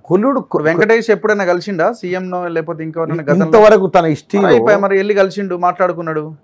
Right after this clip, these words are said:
Speaker 1: ఏమని మాట్లాడుతున్నాడు?
Speaker 2: ఏం మాట్లాడుకున్నాడు?
Speaker 1: అంటే ఆ
Speaker 2: ఆ.
Speaker 1: కోర్టులు లేవా? అంటే నేనేమంటున్నా, కోర్టులు అయితే ఉన్నాయి కదా,
Speaker 2: మ్మ్.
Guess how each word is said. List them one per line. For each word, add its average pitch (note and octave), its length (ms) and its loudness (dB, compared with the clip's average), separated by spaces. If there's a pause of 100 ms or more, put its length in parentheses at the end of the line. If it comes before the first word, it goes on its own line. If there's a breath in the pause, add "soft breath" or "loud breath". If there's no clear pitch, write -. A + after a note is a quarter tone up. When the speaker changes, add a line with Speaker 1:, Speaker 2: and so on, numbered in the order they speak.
(100)
Speaker 1:
ఏమని A3+ 240 6
మాట్లాడుతున్నాడు? A#3 520 -2
Speaker 2:
ఏం G#3 60 -4
మాట్లాడుకున్నాడు? F#3 540 2
Speaker 1:
అంటే E3+ 420 8 (280 soft breath)
ఆ G3+ 100 0
Speaker 2:
ఆ. B2 80 -10
Speaker 1:
కోర్టులు G#3+ 300 6
లేవా? D#3 240 8
అంటే E3+ 180 2 (340)
నేనేమంటున్నా, A#2 540 -8
కోర్టులు F#3 360 4
అయితే G3 120 6
ఉన్నాయి G3 200 4
కదా, G3 180 2
Speaker 2:
మ్మ్. A#2 340 -12